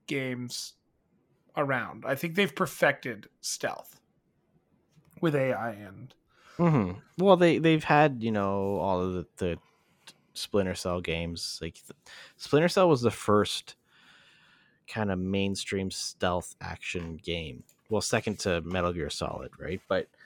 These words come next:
Speaker 2: I f-, I feel like more people had played Splinter Cell than Metal Gear, m-, eh, Metal Gear. If I had to describe Ubisoft games, I would describe them as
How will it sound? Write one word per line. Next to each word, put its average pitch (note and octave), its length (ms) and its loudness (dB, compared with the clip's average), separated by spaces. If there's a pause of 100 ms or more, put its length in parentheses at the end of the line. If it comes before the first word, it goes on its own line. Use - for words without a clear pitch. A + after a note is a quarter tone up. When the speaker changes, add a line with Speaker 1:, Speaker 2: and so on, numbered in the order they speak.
(160)
Speaker 2:
I A2+ 80 2
f-, - 200 -4 (120)
I A#2 100 -2
feel C#3+ 240 6
like D3 200 8
more G#2+ 240 4
people G#2 540 0 (100)
had F2+ 240 -8
played F2+ 260 -4
Splinter F2+ 420 -8
Cell G2+ 420 -6 (840)
than F2+ 380 -6 (340)
Metal E2+ 200 -2
Gear, C#2+ 180 -10 (260)
m-, F#2 200 -6
eh, F2 80 -8 (260)
Metal F#2+ 340 -2
Gear. E2 320 -8 (1300)
If C3 120 6
I D#3 80 12
had G3+ 140 6
to F3 100 2
describe C3 420 6
Ubisoft G#2+ 440 0
games, B2 380 0 (720)
I A#2 160 6
would A#2+ 200 2
describe G#2 420 2
them G2+ 200 0
as F#2 500 -2